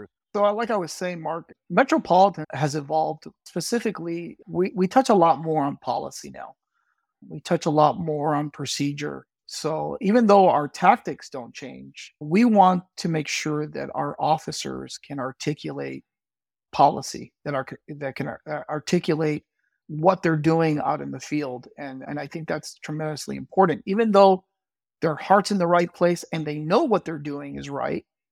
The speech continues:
when it comes to articulation, I think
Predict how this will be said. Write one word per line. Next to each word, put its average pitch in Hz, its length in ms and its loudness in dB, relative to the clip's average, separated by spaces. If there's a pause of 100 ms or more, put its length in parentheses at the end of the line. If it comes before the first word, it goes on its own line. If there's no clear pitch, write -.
(480)
when 160 200 -4
it 156 120 -6
comes 180 220 -2
to 147 200 0 (260)
articulation, 156 1080 -2 (400)
I 160 100 -8
think 151 400 -8